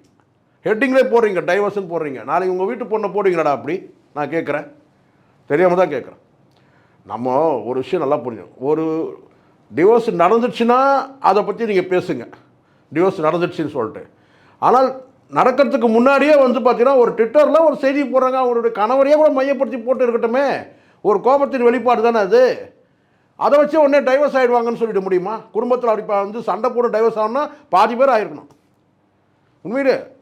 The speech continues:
கோபத்துல சண்டை போடுறது, கணவன் மனைவிக்குள்ள சண்டை போடுறது சகஜமான சூழ்நிலை. இவனுங்க போறது இல்லையா? நான் கேட்குறேன்.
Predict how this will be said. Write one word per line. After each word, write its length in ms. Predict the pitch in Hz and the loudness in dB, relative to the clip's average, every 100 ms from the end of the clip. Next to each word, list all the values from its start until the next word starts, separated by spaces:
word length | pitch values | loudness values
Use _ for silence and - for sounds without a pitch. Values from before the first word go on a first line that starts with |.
| _ | _
கோபத்துல 400 | 170 240 247 233 | 0 0 0 -2
சண்டை 280 | - 202 220 | -2 -2 -2
போடுறது, 200 | 233 254 | -2 -4
கணவன் 340 | 226 233 254 | -4 -2 -2
மனைவிக்குள்ள 320 | 240 233 262 277 | -2 -2 -2 0
சண்டை 260 | 240 262 | 0 -2
போடுறது 240 | 262 262 277 | -2 -6 -4
சகஜமான 460 | 233 247 285 294 262 | -4 -4 -4 -4 -4
சூழ்நிலை. 200 | 247 254 | -4 -2
இவனுங்க 260 | 262 247 | -2 0
போறது 180 | 269 240 | 0 0
இல்லையா? 240 | 190 139 | 0 -2
நான் 160 | 143 147 | -4 -4
கேட்குறேன். 340 | 175 139 110 | -4 -6 -10